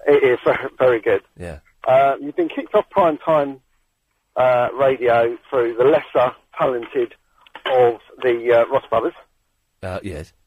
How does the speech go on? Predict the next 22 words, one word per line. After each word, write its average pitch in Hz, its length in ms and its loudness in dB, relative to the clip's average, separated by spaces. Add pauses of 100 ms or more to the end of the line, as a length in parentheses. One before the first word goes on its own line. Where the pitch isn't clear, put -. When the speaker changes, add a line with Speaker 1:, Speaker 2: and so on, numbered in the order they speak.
(200)
Speaker 1:
Yeah. 135 200 0 (220)
Speaker 2:
Paul, 139 140 -6
Paul 175 180 2
Speaker 1:
And, 196 240 -2
Speaker 2:
Ross. - 160 -8 (340)
Speaker 1:
uh, 170 60 2 (120)
Paul 156 220 0
Ross, 123 260 2
yeah. 120 220 4
Speaker 2:
Paul 160 80 -8
Ross. - 100 -20 (380)
Speaker 1:
And, 180 380 0
uh, 180 160 2 (200)
who, 143 240 -6 (420)
yeah, 110 160 2 (220)
anyway. 127 220 0 (300)
Um, 175 320 2
Speaker 2:
Yes. 196 280 -2
Speaker 1:
and 196 100 -4
also, 160 600 0
you're 165 640 0 (220)
being 165 520 0